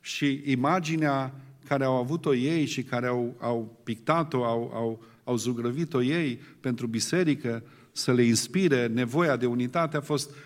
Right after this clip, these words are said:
în cadrul Sfintei Treimi, există această armonie și această dragoste perfectă.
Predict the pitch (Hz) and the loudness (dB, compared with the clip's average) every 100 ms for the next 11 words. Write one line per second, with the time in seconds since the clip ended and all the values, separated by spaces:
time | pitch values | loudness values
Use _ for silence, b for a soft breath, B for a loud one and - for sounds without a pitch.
0 | B - 156 196 196 175 160 147 139 123 | B 0 2 2 0 2 2 0 -2 -2
1 | - 151 143 135 131 131 143 190 170 B | 0 0 2 -2 -2 -2 -2 -2 -4 B
2 | B B 131 127 196 - 147 135 175 147 | B B -2 0 -2 -2 -4 -2 -2 -2
3 | - 143 143 - - 143 143 131 135 151 | 0 0 0 -8 -2 2 2 2 2 2
4 | 196 180 139 - 123 160 - 127 120 156 | 2 2 0 -4 -4 -4 -2 -4 -2 -4
5 | 147 131 - 117 120 - 120 - - | -4 -6 -8 -8 -10 -6 -8 -8 -20